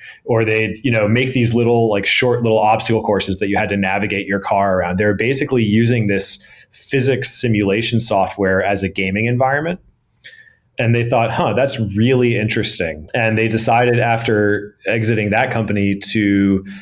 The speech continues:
start a company that was explicitly focused on building a user-generated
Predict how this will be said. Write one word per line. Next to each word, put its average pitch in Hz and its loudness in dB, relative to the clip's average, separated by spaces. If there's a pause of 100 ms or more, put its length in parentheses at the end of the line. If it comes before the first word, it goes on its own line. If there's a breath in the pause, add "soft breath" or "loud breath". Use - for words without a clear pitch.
(120)
start 120 0
a 117 0
company 120 -2
that 107 0
was 101 0
explicitly 113 0
focused 117 0
on 98 0 (320 loud breath)
building 113 0
a 104 0
user-generated 101 2